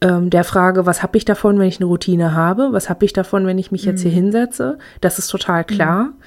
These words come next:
Speaker 1: Das ist auch ein wichtiger Gedanke. Aber ich glaube, um dahin zu kommen, ist es, glaube ich, auch wichtig, irgendwie zu gucken, was ist der Anlass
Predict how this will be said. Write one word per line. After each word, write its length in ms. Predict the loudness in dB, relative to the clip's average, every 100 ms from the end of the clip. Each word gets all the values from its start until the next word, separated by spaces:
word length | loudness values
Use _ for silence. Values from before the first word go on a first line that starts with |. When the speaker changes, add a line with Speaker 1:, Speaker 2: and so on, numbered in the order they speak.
| -8
Speaker 1:
Das 100 | -2
ist 40 | 0
auch 100 | 2
ein 100 | 2
wichtiger 360 | 2 2 2 0
Gedanke. 640 | 0 0 0 -2 -4 -4 -10 _ _ -20 -20 -20 -20 -20 _ -4
Aber 240 | 2 4 2
ich 140 | 2
glaube, 600 | 2 4 4 4 4 2 0
um 540 | 0 2 2 0 -4 0
dahin 400 | 0 4 4 4
zu 120 | 2
kommen, 560 | -4 -2 0 0 -2 -6 _ _ _ _ _ -4
ist 180 | -2 -2
es, 140 | -2
glaube 240 | 2 2 0
ich, 140 | 0
auch 260 | 2 2 0
wichtig, 400 | -2 0 -2 0
irgendwie 280 | -2 -2
zu 140 | -4 -4
gucken, 540 | -2 -2 -2 -2 -4 -8 -20 -20 _ _ _ _ _ _ _ _ _ _ _ -20 -8
was 220 | -6 -6
ist 140 | -2
der 140 | -2 0
Anlass 580 | 0 2 0 -2 -14